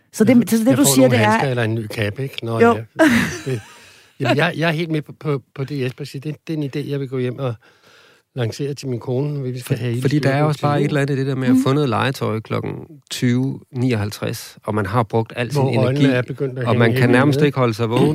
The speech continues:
Speaker 3: men
Speaker 2: Nej.
Speaker 3: man gør det alligevel på en eller anden kunstig energi der, og man vil skide gerne lege, og man har ikke kræfter til det, og så opstår der sådan en aftenkonflikt der.
Speaker 1: Mm.
Speaker 3: Jeg synes, det smarte ved den her løsning, det er, at, at, at så får de faktisk leget med deres ting. Og så,
Speaker 1: Mm.
Speaker 3: så bliver slutningen på aftenen for dem,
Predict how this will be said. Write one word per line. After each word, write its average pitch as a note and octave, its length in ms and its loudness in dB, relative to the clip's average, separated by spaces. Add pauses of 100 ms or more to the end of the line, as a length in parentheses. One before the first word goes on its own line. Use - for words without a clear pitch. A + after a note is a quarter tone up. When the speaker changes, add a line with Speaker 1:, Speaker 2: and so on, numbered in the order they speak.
Speaker 3:
men C3+ 100 2
Speaker 2:
Nej. - 20 2
Speaker 3:
man A#2 120 2
gør C3 160 2
det C#3 80 2
alligevel C3 420 -2
på B2+ 100 -2
en B2+ 60 2
eller A#2 100 0
anden A#2 120 -2
kunstig C3 440 -4
energi A2 360 -2
der, A2+ 160 0
og G2 120 -2
man A2 140 0
vil A2+ 100 0
skide B2+ 220 -2
gerne A#2 220 -2
lege, G#2+ 200 0
og A#2 60 -2
man A2 120 -4
har G#2 40 0
ikke A2 120 -4
kræfter A2+ 320 -4
til A2+ 200 -2
det, A2+ 100 -2
og - 120 -6
så C3 100 -2
opstår C3 340 0
der A#2+ 60 -4
sådan B2+ 120 -6
en - 60 -8
aftenkonflikt G2+ 760 -6
der. F#2+ 120 -6 (380)
Speaker 1:
Mm. B3 240 6
Speaker 3:
Jeg C3+ 100 4
synes, D3+ 140 0
det B2+ 120 0
smarte B2+ 280 2
ved G#2+ 60 -2
den A2+ 160 0
her A#2+ 80 0
løsning, G#2+ 480 -4
det G#2+ 80 0
er, G#2 160 -2
at, G2+ 280 -8 (440)
at, A2+ 280 -4
at A#2 140 -2
så - 120 -4
får D3 320 2
de A#2+ 100 -4
faktisk A2 420 -2
leget A2+ 340 2
med A2+ 100 0
deres G2+ 220 -6
ting. - 240 -8 (300)
Og A#2+ 100 0
så, G2+ 140 4
Speaker 1:
Mm. F#3 100 -4
Speaker 3:
så F3 120 -4
bliver D#3+ 200 -2
slutningen A2+ 600 -2
på A#2 100 -6
aftenen A2+ 400 -2
for A#2 120 -6
dem, C3 300 0